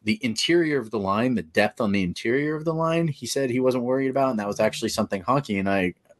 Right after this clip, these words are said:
agree with, because we talked about it at the game. We talked about it after the game. We talked about it on the show. Um, you know, the, uh, the, the bookends, that, those are the ones where the big question marks are gonna be. But at the same time,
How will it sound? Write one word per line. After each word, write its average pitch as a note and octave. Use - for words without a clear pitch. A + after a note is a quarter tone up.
agree A#2
with, G2+
because A2+
we A#2+
talked A#2
about G#2+
it G#2
at A#2+
the B2
game. A2
We G2+
talked G#2
about F#2+
it F#2
after A2
the F#2
game. F#2
We F#2
talked F#2
about F#2
it F2+
on E2+
the E2+
show. G#2+
Um, F2
you A#2
know, F#2+
the, A2+
uh, C3+
the, A#2
the G#2
bookends, F#3+
that, C3
those D#3
are D3+
the C3
ones A#2
where A#2
the G2+
big G#2+
question C#3+
marks F#2+
are F#2
gonna F#2
be. C3+
But G#2
at A2
the G#2
same A2
time, G#2+